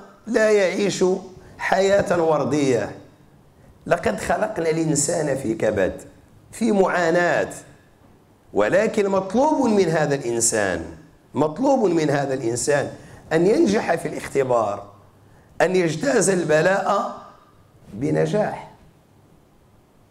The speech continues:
"لتبلون في أموالكم وأنفسكم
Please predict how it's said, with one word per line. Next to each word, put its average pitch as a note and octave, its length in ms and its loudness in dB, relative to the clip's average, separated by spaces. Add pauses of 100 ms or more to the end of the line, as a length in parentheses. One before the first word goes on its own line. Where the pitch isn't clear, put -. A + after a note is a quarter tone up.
(120)
"لتبلون G3+ 840 2
في F3+ 280 0
أموالكم E3 840 0
وأنفسكم C3+ 960 -6